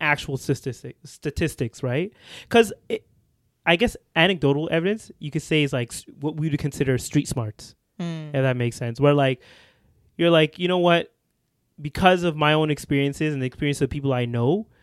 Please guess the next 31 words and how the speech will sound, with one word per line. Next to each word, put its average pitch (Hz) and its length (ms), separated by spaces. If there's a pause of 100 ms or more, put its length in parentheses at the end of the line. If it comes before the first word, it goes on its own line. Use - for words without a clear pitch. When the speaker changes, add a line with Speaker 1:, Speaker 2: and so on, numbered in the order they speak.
(280)
Speaker 1:
like, 139 320 (320)
even 190 320
though 175 260
it - 260
technically 170 460
may 151 140
not 147 320
statistically 160 640
make 143 240
sense 139 300
that 123 220
this 131 160
is 139 60
the 131 100
case, 143 220
like, 120 240 (320)
I'm 151 100
gonna 175 120
still 170 260
avoid 139 380
it, 196 220 (400)
or 143 80
I'm 135 140
not, 147 280
or 143 80
I'm 135 200
gonna, 139 180 (280)
uh, - 20
yeah, 151 200
I'm 131 60
gonna 143 220